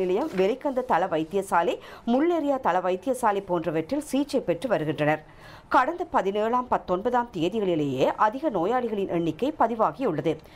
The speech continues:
அதன் எண்ணிக்கை பதிமூன்றாகும். வைரஸ் தொற்று ஏற்பட்டுள்ளதாக சந்தேகிக்கப்படும் நூற்று நான்கு பேர் பற்றிய பரிசோதனைகள் இடம்பெற்றுக் கொண்டிருக்கின்றன. இன்று வரை பதிமூன்று மாவட்டங்களில் கொரோனா வைரஸ் அடையாளம் காணப்பட்டுள்ளதாகவும் தெரிய வருகிறது. நீர்கொழும்பு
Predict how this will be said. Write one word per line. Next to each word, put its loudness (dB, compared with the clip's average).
அதன் 2
எண்ணிக்கை -2
பதிமூன்றாகும். 0
வைரஸ் 2
தொற்று -2
ஏற்பட்டுள்ளதாக 0
சந்தேகிக்கப்படும் -2
நூற்று -2
நான்கு 2
பேர் 0
பற்றிய -2
பரிசோதனைகள் 0
இடம்பெற்றுக் 0
கொண்டிருக்கின்றன. 0
இன்று 2
வரை 2
பதிமூன்று 2
மாவட்டங்களில் 0
கொரோனா 2
வைரஸ் -2
அடையாளம் 0
காணப்பட்டுள்ளதாகவும் 0
தெரிய 0
வருகிறது. 2
நீர்கொழும்பு 2